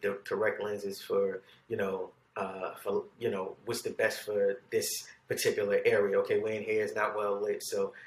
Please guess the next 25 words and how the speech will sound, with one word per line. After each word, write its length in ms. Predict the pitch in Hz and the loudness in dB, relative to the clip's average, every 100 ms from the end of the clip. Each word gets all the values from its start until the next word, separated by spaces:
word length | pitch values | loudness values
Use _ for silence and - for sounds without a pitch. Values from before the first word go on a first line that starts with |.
| - | -6
I 60 | - | -4
can 120 | 104 | -2
set 200 | - - | -2 0
the 60 | |
lights 260 | 101 101 101 | 2 0 0
up 140 | 101 | -2
over 180 | 101 95 | -2 0
here, 200 | 107 110 | 4 4
but 140 | 104 98 | 4 -4
we'll 80 | 104 | -4
use 380 | 101 104 101 | -6 -8 -10
this 320 | - 127 127 107 | 0 0 2 -2
lens, 300 | 104 101 101 | -4 -2 -2
and 100 | 101 | -2
we'll 140 | 104 | -4
use 140 | 107 | -6
a 60 | - | -12
prime, 560 | - 120 117 113 110 104 | -4 0 2 2 0 0
or 100 | 101 | 0
we'll 280 | 107 104 | 2 0
use 180 | 107 104 | -2 -12
a 60 | 98 | -12
zoom, 480 | - 113 113 110 107 | -4 0 0 0 0
or 160 | 104 | 0
wide, 540 | 104 110 110 107 110 | 4 6 6 6 4